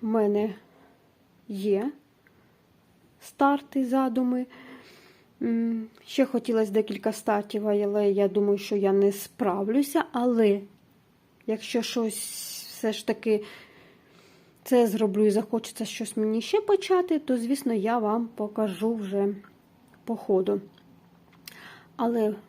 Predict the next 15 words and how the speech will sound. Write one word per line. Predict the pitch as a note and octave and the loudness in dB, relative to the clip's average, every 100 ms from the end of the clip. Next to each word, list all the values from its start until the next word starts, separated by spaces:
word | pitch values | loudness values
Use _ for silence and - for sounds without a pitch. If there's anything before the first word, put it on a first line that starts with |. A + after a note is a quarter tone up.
| _ | _
це | - A#3+ | -6 -2
буде | G3+ F#3+ G3 - - _ _ _ - | 0 2 2 0 -8 _ _ _ -4
точно, | G3+ - C#4+ D4+ | -2 -2 -2 -2
ці | - F4 | 0 2
будуть | E4 E4 E4 | 2 0 -2
старти, | - D#4+ D#4 D#4 D4+ - | 0 2 2 -2 -4 -4
а | - A#3 A#3+ B3 A#3 | -6 -2 0 0 -2
далі | G#3 C#4+ C#4+ C#4 | 0 2 4 2
будемо | G#3+ A#3 A#3+ A3+ A3+ | 0 -2 0 0 0
вже | G3+ A3 | 0 -2
дивитися. | G#3 G3+ F#3+ F#3+ G3+ - G#3+ - - _ _ - - - - - _ | 0 2 2 0 -4 -8 -10 -10 -16 _ _ -20 -20 -20 -20 -20 _
І | - D4 D4+ C4+ - - - _ _ _ _ _ _ - _ _ _ _ _ _ _ _ _ _ _ _ _ _ _ - | 2 4 6 2 -6 -20 -20 _ _ _ _ _ _ -20 _ _ _ _ _ _ _ _ _ _ _ _ _ _ _ -14
з | - A3 G3+ | -10 -8 -4
весняною | G3+ C4 - B3+ B3+ A#3 G#3 G3+ | 2 2 4 4 4 4 4 2
шапкою | G3+ - G3 - - F#3 F#3 F#3+ | 0 0 0 0 -4 0 2 0